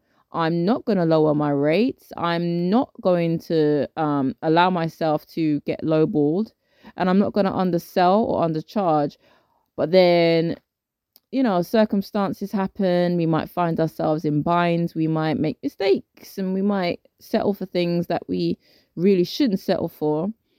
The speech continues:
But, you know, these are all things we end up growing through and learning, um, as we navigate. But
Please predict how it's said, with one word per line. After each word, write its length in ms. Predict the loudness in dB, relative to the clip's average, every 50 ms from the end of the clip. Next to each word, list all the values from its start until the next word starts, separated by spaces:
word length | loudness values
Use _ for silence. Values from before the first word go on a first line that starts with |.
| _ _ _ _ _ _ _ _ 0
But, 420 | 2 4 4 4 4 2 0 -2 -6 -10 -4
you 160 | -2 0 2
know, 100 | 2 2
these 220 | 2 0 0 0
are 80 | 0 0
all 100 | 0 0
things 320 | -2 -4 -4 -4 -4 -2
we 80 | -2 0
end 220 | 0 0 2 2
up 180 | 2 2 0 -2 _ _ _ _ -18 -18 -18 _ _
growing 400 | 0 2 4 4 4 2 2 0
through 420 | -2 -2 -2 0 0 0 -2 -4 -6 -12 _ -6
and 240 | -2 0 0 2
learning, 580 | 2 2 2 2 0 0 0 0 -2 -2 -4 -8 -14 _ _ _ _ _ _ _ _ _ _ _ -10
um, 460 | -8 -4 -4 -2 0 0 0 0 -2 -4 -6
as 180 | -6 -6 -4 -2
we 80 | -2 0
navigate. 560 | 0 0 -2 -2 -4 -2 -2 -4 -4 -4 -6
But 180 | -6 -6 -6